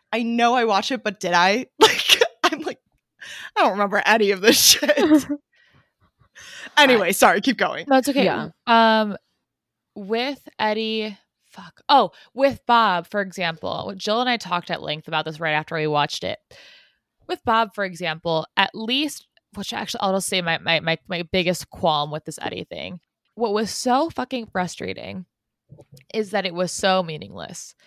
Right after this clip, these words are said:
Speaker 3: Like, it, it did not have any, like,
Speaker 2: <laughs>
Speaker 3: direct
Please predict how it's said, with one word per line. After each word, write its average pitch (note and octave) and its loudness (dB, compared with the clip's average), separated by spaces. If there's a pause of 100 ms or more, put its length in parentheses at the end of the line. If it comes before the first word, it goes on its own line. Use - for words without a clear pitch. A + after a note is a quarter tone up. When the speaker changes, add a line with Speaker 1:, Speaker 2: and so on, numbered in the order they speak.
(200)
Speaker 3:
Like, G3 0 (320)
it, A#3+ 2 (380)
it B3+ 4
did C#4+ -4
not B3+ 0
have B3+ 0 (100)
any, A#3 2
like, G3+ 2 (300)
Speaker 2:
<laughs> - -20
Speaker 3:
direct G3 0